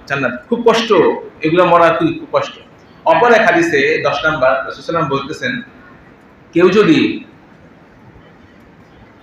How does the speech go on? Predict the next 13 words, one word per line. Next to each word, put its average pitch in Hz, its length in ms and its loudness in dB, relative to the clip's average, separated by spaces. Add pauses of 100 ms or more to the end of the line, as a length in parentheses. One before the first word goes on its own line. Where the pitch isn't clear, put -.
(600)
পানিতে 254 380 4
প-, 202 260 0
ডুবে 202 200 4
মারা 156 260 2
যায়, - 280 -8 (680)
পানিতে 214 680 2 (180)
ডুবে 214 240 4
মারা 160 240 4
যায়, 117 240 -4 (1300)
তাহলে 156 320 4
এটাও 202 280 4
কি 190 180 0
একটা 190 500 0